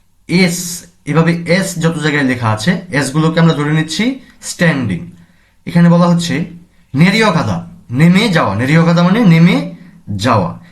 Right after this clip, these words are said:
এখানে যদি আমরা স্ট্যান্ডিং ধরি, তাহলে আমরা নেমে যাচ্ছি নিচের দিকে। নেরিদা মানে নামা, নেরিয়কাদা নেমে যাওয়া বা নিচে নেমে যাওয়া। নেরিও ওদা, নিচে নেমে আসা।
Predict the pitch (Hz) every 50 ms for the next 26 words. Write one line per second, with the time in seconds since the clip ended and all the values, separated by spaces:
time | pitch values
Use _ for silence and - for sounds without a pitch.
0 | _ _ - 170 170 180 180 175 185 180 180 180 180 170 - 165 156 151 151 147
1 | - 117 117 117 123 160 - - - - - - _ _ _ _ _ _ 139 143
2 | 156 156 160 160 170 196 226 269 254 156 139 147 156 165 170 170 170 151 127 -
3 | - - 120 117 107 113 104 92 95 87 85 85 82 - - - _ _ - 113
4 | 143 156 165 170 170 175 175 175 185 208 240 269 226 139 120 120 131 135 131 120
5 | 95 85 - - - - - _ _ _ _ _ 117 143 156 170 175 180 170 175
6 | 180 180 214 262 - - - - - - _ _ - _ _ - 127 139 170 180
7 | 175 170 - 123 104 87 85 87 - - - - _ _ _ _ _ _ _ _
8 | - 127 143 156 170 170 170 208 240 226 180 151 135 110 104 92 85 85 - -
9 | - - - - _ _ _ _ _ _ - _ _ _ 143 156 190 196 208 233
10 | 240 254 247 208 180 165 - - - - - - - 147 170 170 180 214 247 -
11 | - - 165 160 165 165 156 143 127 107 - - - 85